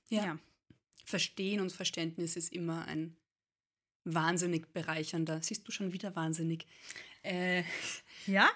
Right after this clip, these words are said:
Speaker 2: es ist okay. Es ist eine Steigerung.
Speaker 1: es ist eine, ja, <laughs> ist eine Bereicherung und einfach gut, ja, Dinge zu verstehen.
Speaker 2: Ja,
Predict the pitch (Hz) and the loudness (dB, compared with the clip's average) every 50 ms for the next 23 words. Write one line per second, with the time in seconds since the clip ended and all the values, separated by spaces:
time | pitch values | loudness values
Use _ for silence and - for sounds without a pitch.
0 | - - _ - 220 190 208 247 240 - 294 - - 320 381 427 - - - 220 | 4 -2 _ 0 2 4 4 4 4 4 2 2 2 0 0 0 2 4 6 6
1 | 190 240 254 - 294 269 277 285 - - 240 277 349 415 370 285 220 208 240 208 | 8 8 8 8 8 8 8 8 8 8 8 8 8 8 6 8 8 8 8 8
2 | 269 277 302 320 311 320 302 269 311 427 - - - - - - - - - - | 8 8 10 10 10 10 10 8 6 6 8 8 6 6 6 4 -2 0 4 6
3 | 294 254 294 - - - - - - - - - 220 214 - 226 226 220 233 208 | 6 6 4 0 -4 -8 -16 -16 -18 -16 -6 -4 0 4 6 6 6 6 4 6
4 | - 175 190 - - 202 190 196 196 185 175 - 175 175 175 175 170 - - - | 6 6 4 4 2 2 4 4 4 4 2 0 0 0 0 -2 -2 -4 -4 -4
5 | 175 165 - 170 165 - 202 190 180 - - - 170 170 180 175 170 - 185 180 | -4 -4 -4 -8 -8 -6 -4 -4 -4 -4 -6 -6 -4 -4 -4 -4 -6 -6 -4 -4
6 | 180 - - - - 220 202 - - 185 185 208 202 - 269 269 262 | -4 -4 -6 -8 -8 -8 -8 -6 -6 -6 -6 -6 -6 -4 -4 -4 -4